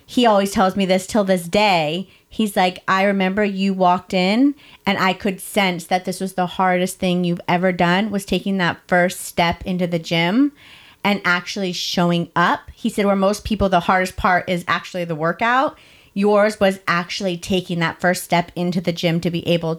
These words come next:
to do it." Like, it wasn't even the workout. It was getting yourself there to step in and to say, "I have arrived,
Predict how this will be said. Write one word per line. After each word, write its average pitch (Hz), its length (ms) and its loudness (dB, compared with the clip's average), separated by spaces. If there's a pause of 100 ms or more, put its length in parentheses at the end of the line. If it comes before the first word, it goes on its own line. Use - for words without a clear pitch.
to - 140 -8
do 160 340 0
it." - 220 0
Like, 185 160 0
it 170 40 2
wasn't 208 220 2
even 196 140 0
the 180 80 2
workout. 170 640 2 (200)
It 208 80 -2
was 196 160 0
getting 202 360 -4
yourself 170 480 -4
there 165 260 2
to 165 180 -8
step - 460 -2
in 165 400 -4 (380)
and 190 100 0
to 175 60 -4
say, 175 220 2
"I 180 200 0
have 180 220 -2
arrived, 208 580 2